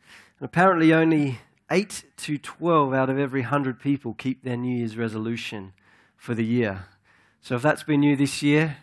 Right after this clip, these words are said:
well done. Congratulations. A bit of a challenge for us next year for those who,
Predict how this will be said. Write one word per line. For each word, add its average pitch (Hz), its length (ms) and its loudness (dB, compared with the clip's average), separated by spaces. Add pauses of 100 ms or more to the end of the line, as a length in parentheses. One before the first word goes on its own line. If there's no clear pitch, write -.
(140)
well 135 220 2
done. 139 360 0 (340)
Congratulations. 131 1120 -2 (500)
A - 40 -14
bit 120 100 -4
of 117 60 -2
a 113 40 -4
challenge 127 480 2
for 120 180 -4
us - 140 -6
next 123 320 -8
year 113 120 -4
for 110 160 -14
those 113 380 -6
who, 110 280 -8